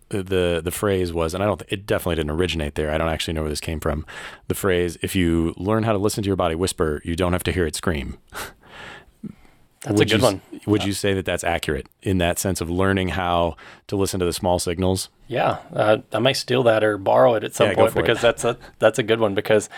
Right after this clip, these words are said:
Speaker 2: I feel like so many people get to the point where this, it's bl-, their body's blatantly screaming at them, and it's like, almost like, "Really? Like,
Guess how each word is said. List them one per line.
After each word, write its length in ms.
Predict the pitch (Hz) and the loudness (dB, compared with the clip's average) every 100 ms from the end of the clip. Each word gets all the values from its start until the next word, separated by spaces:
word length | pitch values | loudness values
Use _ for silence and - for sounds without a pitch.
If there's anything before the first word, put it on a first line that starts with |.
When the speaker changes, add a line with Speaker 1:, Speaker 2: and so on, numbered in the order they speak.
| - - - | -12 -12 -8
Speaker 2:
I 40 | - | 2
feel 120 | 123 | 4
like 120 | 92 | 4
so 120 | - | 2
many 160 | 117 107 | 0 0
people 240 | 117 117 | 0 -2
get 200 | 104 117 | 0 0
to 60 | 113 | 0
the 80 | 101 | -4
point 260 | - 104 | 0 0
where 140 | 110 104 | 4 2
this, 220 | 117 131 - _ _ | 2 -6 -18 _ _
it's 220 | 123 117 - | -2 -2 0
bl-, 220 | 101 - | 0 0
their 220 | 117 113 | 0 -2
body's 480 | 107 101 107 110 95 | 0 4 4 4 0
blatantly 460 | 98 104 110 110 101 | 2 2 2 0 -4
screaming 460 | - 113 117 110 | -2 -2 0 2
at 160 | 98 - | 2 2
them, 280 | 104 101 101 - - | 0 -2 -6 -12 -4
and 300 | 117 107 104 | -2 0 0
it's 180 | 104 | 2
like, 220 | 110 98 - - - - - - _ 349 349 415 _ _ - | 2 2 0 -14 -14 -16 -18 -20 _ -16 -16 -18 _ _ -2
almost 320 | 120 107 107 | 2 2 2
like, 200 | 107 104 | 0 -2
"Really? 460 | - 120 143 165 147 | -6 -2 0 0 2
Like, 240 | 120 117 | 2 2